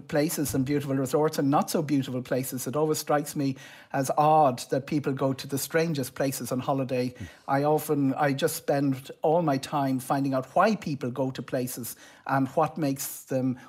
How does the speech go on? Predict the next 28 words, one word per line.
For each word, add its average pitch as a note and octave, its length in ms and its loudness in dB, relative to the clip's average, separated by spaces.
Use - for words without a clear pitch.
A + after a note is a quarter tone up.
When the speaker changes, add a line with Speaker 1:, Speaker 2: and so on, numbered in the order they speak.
Speaker 1:
wonderful D3 560 2
in B2 80 0
somebody C3 340 0
else's B2+ 260 -4
eyes. B2+ 480 -2
Speaker 2:
Yeah. A2 280 -6
The D#3+ 120 4
Irish F#3+ 340 6
Press G3 320 4
was C3+ 160 2
a, D3 180 -6
newspaper D3 480 2
was B2 160 0
a A#2+ 60 -4
special C3+ 340 -2
place A#2 300 0
for A2 140 -4
you. F2+ 180 -6
Speaker 1:
Yeah, G3 300 4
Sunday G3 340 2
Tribune F#3 680 0
was, E3 340 2
uh, D3+ 280 2
Irish F3+ 220 2
Times F#3+ 340 0
where G3+ 100 4
I F#3 100 4
started. F3+ 540 0